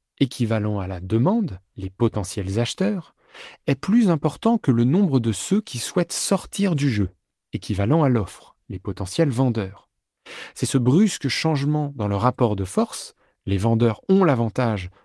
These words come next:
donc ils fixent leur prix, qui provoque la hausse des prix. Deux, le financement des achats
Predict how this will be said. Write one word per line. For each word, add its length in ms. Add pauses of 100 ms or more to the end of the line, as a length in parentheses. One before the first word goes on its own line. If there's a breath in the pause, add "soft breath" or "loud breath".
(120 soft breath)
donc 560
ils 120
fixent 420
leur 180
prix, 260 (580 soft breath)
qui 140
provoque 600
la 200
hausse 200
des 120
prix. 240 (1700)
Deux, 340 (560)
le 140
financement 640
des 180
achats 400